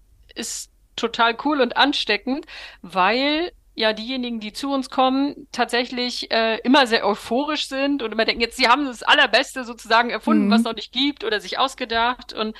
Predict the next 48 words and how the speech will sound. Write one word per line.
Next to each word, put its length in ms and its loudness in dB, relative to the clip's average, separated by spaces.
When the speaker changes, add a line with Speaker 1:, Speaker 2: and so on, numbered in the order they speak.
Speaker 1:
das 160 0
ist 60 -2
schon 160 0
cool, 120 0
irgendwie 340 -2
dabei 320 2
zu 180 -8
sein, 540 0
ähm, 760 -2
und 240 -8
auch 120 2
Anteil 440 4
am 160 0
Entstehen 640 -2
sozusagen 580 -6
von 220 -2
neuen 320 2
Ideen 400 -2
zu 160 -4
haben, 260 -2
wenn 140 -10
wir 120 -6
auch 200 -10
vielleicht 280 -4
nur 60 0
einen 80 -4
kleinen 300 4
Anteil 400 4
haben. 440 2
Und 100 2
es 80 -2
macht 160 2
total 320 2
Spaß, 400 6
mit 120 -6
solchen 220 -4
Leuten, 240 0
die 60 -8
so 100 -8
viel 140 -4
Energie 460 -2
haben, 260 -2
zusammenzuarbeiten, 840 -2
die 60 -6
so 100 -6
kenntnisreich 680 0
sind, 260 -6
die 140 -14